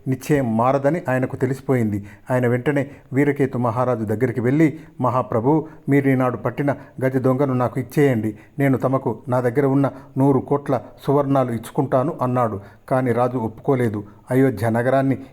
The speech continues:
ఎంతో కాలం ఒంటరిగా పీడించిన గజ దొంగను విడిచిపుచ్చడానికి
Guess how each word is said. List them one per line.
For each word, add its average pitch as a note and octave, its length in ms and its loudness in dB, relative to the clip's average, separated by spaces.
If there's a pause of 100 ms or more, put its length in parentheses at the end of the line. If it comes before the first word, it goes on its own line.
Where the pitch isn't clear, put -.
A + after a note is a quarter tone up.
ఎంతో C3 300 0
కాలం B2 440 -2
ఒంటరిగా B2 420 0
పీడించిన C3 560 0 (320)
గజ B2+ 100 0
దొంగను C#3+ 340 0
విడిచిపుచ్చడానికి C#3+ 920 -2